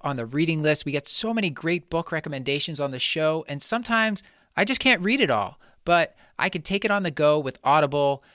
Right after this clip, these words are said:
Personally, I have loved all of Malcolm Gladwell's audiobooks, Blink, Outliers, Talking with Strangers.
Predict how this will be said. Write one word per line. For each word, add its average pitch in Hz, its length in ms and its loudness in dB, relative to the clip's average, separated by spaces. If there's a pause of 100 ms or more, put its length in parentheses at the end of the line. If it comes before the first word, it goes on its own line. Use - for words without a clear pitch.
Personally, 196 720 0
I 160 100 4
have 165 280 -4
loved 151 480 2 (140)
all 185 280 4
of 143 160 -8
Malcolm 143 420 -2
Gladwell's 143 640 2
audiobooks, 139 840 0 (280)
Blink, 156 500 2 (380)
Outliers, 135 840 2 (160)
Talking 170 340 2
with 151 120 -2
Strangers. 135 760 -4